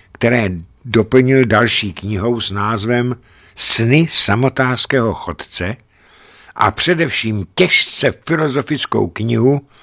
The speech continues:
Rousseau soudí Jeana Jacquesa, tedy sám sebe. Knihy se velmi rychle rozšířily mezi veřejnost.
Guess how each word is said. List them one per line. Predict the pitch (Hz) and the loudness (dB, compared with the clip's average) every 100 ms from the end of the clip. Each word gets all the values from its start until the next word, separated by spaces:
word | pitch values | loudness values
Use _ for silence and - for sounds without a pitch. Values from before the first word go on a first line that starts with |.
| - | -6
Rousseau | 92 113 156 - 156 147 143 151 151 | -2 0 0 -2 -2 -2 -2 -4 -8
soudí | - - 120 123 113 120 120 113 92 | -4 2 4 4 2 -2 -2 -2 -4
Jeana | 101 113 110 107 | -2 -2 -4 -4
Jacquesa, | 104 - - - - - _ - | -6 -2 -4 -2 -4 -6 _ -8
tedy | 101 98 | -4 -2
sám | - 85 | -2 -2
sebe. | - 71 62 - _ _ _ _ _ - 208 214 - _ - _ _ _ _ _ _ _ _ _ - - _ - | -4 -8 -10 -16 _ _ _ _ _ -4 -4 -4 -8 _ -20 _ _ _ _ _ _ _ _ _ -18 -18 _ -6
Knihy | 107 139 | 2 4
se | 165 175 | 4 4
velmi | - 139 165 110 | 4 4 6 4
rychle | 123 - 95 | 2 2 2
rozšířily | 120 - 95 85 85 | 0 -2 -4 -2 -2
mezi | 90 85 | -2 -2
veřejnost. | 85 95 220 85 73 - - | -2 0 0 -2 -4 -8 -12